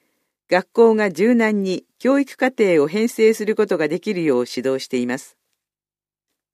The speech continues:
問い、奪われた領土の教育を通じて国民主権を担う公民が育っていくと考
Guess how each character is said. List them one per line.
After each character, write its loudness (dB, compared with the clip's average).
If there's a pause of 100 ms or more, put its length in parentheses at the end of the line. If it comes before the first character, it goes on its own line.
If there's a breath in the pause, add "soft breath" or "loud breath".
(540)
問 -2
い、 -14 (880)
奪 2
わ 2
れ 0
た 0
領 2
土 -2
の -2
教 2
育 -4
を 0
通 -4
じ -8
て -2 (400)
国 -2
民 0
主 -10
権 -2
を -2
担 -2
う 0
公 -2
民 -4
が -6
育 -4
っ -4
て -8
い -6
く -20
と -6
考 -8